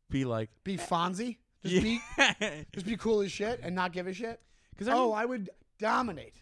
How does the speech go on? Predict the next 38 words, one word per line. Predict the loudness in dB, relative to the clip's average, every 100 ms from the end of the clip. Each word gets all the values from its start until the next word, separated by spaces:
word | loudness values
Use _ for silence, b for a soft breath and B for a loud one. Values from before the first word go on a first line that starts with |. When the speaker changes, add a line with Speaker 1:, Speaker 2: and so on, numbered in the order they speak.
| -18
Speaker 1:
Like, | -14 -8
you | -4
think | -2
about | 0 -2
some | -4
of |
the | -4
shit | -6 -6 -8 -8
you | -12
took | -10 -8 -8 -10 _
that | -12
you, | -10 -12 -12 b b
that | -8
you | -6
found | -4 -4
out | -4
years | -6 -6 -4
later, | -6 -4
like, | -6 -10 _ _ _ _ _ _ _ -8
"I | -6
didn't | -4
have | -4
to | -6
take | -8 -8
that | -10 -8
shit." | -6 -2
Speaker 2:
Yes. | 0 -2 -4 -16 -20 -20 _ -10
Hundred | -6 -4
percent. | -4 -6 -10 -14 -18 -10
Speaker 1:
I | -6
could've | -4 -2
told | 0
that | 0
guy | 0
to | 0
go | -2
fuck | -2 -6 -6
himself, | -6 -8 -6 -6